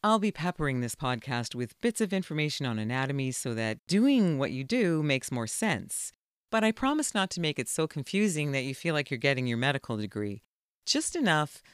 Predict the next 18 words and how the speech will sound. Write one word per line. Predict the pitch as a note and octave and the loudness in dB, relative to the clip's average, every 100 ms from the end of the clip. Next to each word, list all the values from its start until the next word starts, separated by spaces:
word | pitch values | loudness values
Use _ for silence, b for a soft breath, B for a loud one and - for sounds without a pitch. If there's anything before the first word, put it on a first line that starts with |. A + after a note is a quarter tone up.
| - | -6
so | - F#3 | -2 0
that | D#3 D3 C#3 C#3 - | 4 4 4 2 -4
you | E3+ F#3+ | -8 -4
more | G#3 G#3 | 0 0
fully | - - C4 C#4 - | 0 0 2 2 2
understand | G#3 G3 - - A3+ F3 D3 C#3+ - B B B | 0 -2 -4 -2 0 2 2 0 -6 B B B
why | C#3+ C#3+ E3 A#3 | -4 0 0 2
you're | A#3 | 2
doing | E3 C3 A#2+ | 2 0 -2
what | A#2+ | -2
you're | A#2 A#2 | -4 -4
doing | A#2 A#2+ A#2+ A#2+ B2 | -2 0 0 0 -2
and | D3+ C#3+ | -4 -2
how | C#3+ | 0
to | C#3 | -2
do | C3 B2 | -2 -4
it | A#2 | -2
better. | A#2+ G#2 G2 | -2 -2 -6